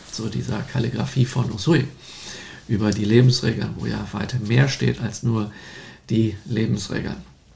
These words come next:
Ja, und nun ist die Frage,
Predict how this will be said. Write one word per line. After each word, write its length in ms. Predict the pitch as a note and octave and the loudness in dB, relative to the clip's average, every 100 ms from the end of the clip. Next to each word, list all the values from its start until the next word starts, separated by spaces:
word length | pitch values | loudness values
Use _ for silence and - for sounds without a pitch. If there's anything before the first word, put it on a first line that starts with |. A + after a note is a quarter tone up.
| - - _ - C3 | -20 -20 _ -6 0
Ja, 200 | D3+ - | 2 2
und 160 | A#2+ | 2
nun 260 | A#2 D#3+ G#3+ - - - - | 6 6 4 -2 -18 -12 0
ist 180 | B2 | 2
die 100 | C3 | 4
Frage, 560 | C3 C3 B2+ D3 D3 D3+ | 4 6 6 6 4 4